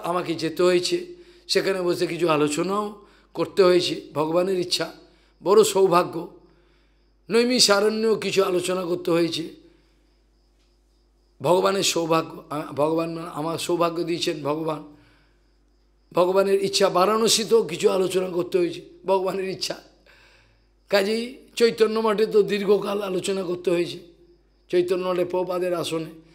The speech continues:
ভগবানের কৃপা এগুলো সব মনে করি। যাই হোক, এখন পরীক্ষিত মহারাজ কী করলেন? অন্ন জল ত্যাগ করে পয়পবেশনে বসলেন।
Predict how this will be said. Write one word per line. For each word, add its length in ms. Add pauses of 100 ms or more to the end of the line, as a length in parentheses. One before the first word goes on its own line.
(260)
ভগবানের 440
কৃপা 400
এগুলো 300
সব 220
মনে 220
করি। 280 (520)
যাই 240
হোক, 400 (1400)
এখন 420
পরীক্ষিত 500
মহারাজ 340
কী 140
করলেন? 420 (840)
অন্ন 440
জল 300
ত্যাগ 320
করে 220
পয়পবেশনে 800
বসলেন। 400